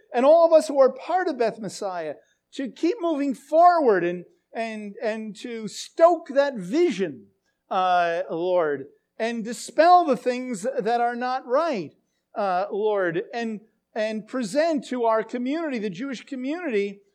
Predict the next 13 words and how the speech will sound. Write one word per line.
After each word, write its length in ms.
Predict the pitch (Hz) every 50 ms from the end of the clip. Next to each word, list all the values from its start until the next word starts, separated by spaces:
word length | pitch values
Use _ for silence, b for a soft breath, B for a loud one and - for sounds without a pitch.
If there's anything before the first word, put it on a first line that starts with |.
| _ _
who 160 | - 339 339
Yeshua 560 | 330 262 - - - - 359 349 311 262 247
really 380 | 262 294 311 302 302 294 294 311
is, 240 | 349 370 349 262 240
and 80 | 262
that 100 | 254 254
it 100 | 254 254
re-, 280 | 262 277 302 302 403 - _ _ _ _
he 140 | - 302 320
really 440 | 311 330 349 359 349 339 339 330 349
is 300 | 392 392 359 262 180 175
good 320 | 151 151 233 302 330 311
news. 840 | 302 302 339 381 403 392 359 247 151 117 104 - - - - -